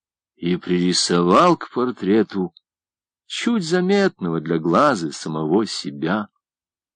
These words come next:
А ныне он помощнику и другу удивительную радость доставлял, веля испанской венценосной королеве наконец скакать пред ними —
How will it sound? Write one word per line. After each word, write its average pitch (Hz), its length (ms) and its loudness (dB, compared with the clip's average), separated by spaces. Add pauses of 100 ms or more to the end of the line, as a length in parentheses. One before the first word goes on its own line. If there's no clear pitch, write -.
(200)
А - 140 -10
ныне 90 760 -6 (880)
он 87 260 0
помощнику 127 880 0
и 127 80 -2
другу 92 720 -6 (680)
удивительную 123 1200 4
радость 98 720 4
доставлял, 98 920 4
веля 135 580 6
испанской 113 1080 4
венценосной 147 1200 4
королеве 117 760 6
наконец 98 760 4
скакать - 800 -6
пред - 240 -2
ними — 135 600 -2